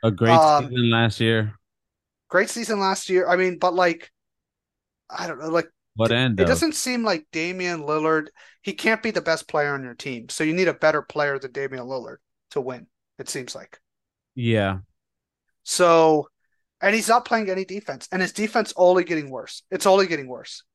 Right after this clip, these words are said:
Speaker 2: uh, based on his age. Um, Jeremy Grant, I, I kinda like Jeremy Grant. Um, I like, like, his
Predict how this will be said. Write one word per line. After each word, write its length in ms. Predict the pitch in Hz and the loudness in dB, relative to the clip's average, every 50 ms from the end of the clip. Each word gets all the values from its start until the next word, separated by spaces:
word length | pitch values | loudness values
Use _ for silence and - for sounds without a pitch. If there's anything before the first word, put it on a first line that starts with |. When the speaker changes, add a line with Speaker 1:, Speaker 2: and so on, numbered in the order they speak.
| _ _ _ _ _ - | _ _ _ _ _ 2
Speaker 2:
uh, 220 | 170 160 151 147 | 4 6 6 4
based 260 | - 165 160 156 - | 4 2 -2 -2 -2
on 80 | 160 139 | -4 -6
his 160 | 139 131 - | -6 -6 -4
age. 420 | 156 151 147 151 147 151 - - _ _ - _ _ _ _ _ _ _ _ _ _ - | -2 -2 -2 -2 -4 -6 -10 -12 _ _ -20 _ _ _ _ _ _ _ _ _ _ 0
Um, 640 | 160 165 160 156 151 147 147 147 143 143 143 131 123 _ _ _ _ _ _ _ _ _ _ _ _ _ _ _ _ _ _ _ | 2 4 4 6 6 6 6 4 4 2 -2 -16 -20 _ _ _ _ _ _ _ _ _ _ _ _ _ _ _ _ _ _ _
Jeremy 280 | - 208 220 277 311 311 | 0 0 2 2 2 0
Grant, 280 | - - 190 208 220 - | 0 2 2 2 2 0
I, 100 | 220 220 214 - | -2 -4 -4 0
I 120 | - 202 | -2 -2
kinda 560 | 190 - _ - - - 226 277 330 330 330 254 | -2 -2 _ -12 -8 -4 -2 -2 0 -2 -2 -4
like 440 | 185 156 139 139 135 151 180 170 _ - | -6 -8 -8 -8 -6 -6 -8 -10 _ -2
Jeremy 380 | - 208 202 214 220 226 220 | 0 2 2 2 2 -2 -6
Grant. 400 | 220 - 196 202 208 214 220 214 _ _ _ _ _ _ _ _ _ _ - | -6 -4 -4 -2 -2 -2 -4 -6 _ _ _ _ _ _ _ _ _ _ -4
Um, 600 | 170 175 175 175 170 165 165 160 160 151 151 143 _ _ _ _ _ _ _ _ _ _ _ _ _ _ _ _ _ _ _ _ _ _ - | 0 2 4 4 4 6 4 4 4 2 -2 -12 _ _ _ _ _ _ _ _ _ _ _ _ _ _ _ _ _ _ _ _ _ _ -6
I 80 | 160 | -4
like, 320 | 170 180 196 196 - - - _ _ _ _ _ _ - | 0 0 0 0 -2 -10 -20 _ _ _ _ _ _ -4
like, 260 | 165 160 156 - - _ _ | -4 -4 -4 -4 -12 _ _
his 380 | - - 196 180 - - - | -6 -6 -6 -6 -6 -12 -14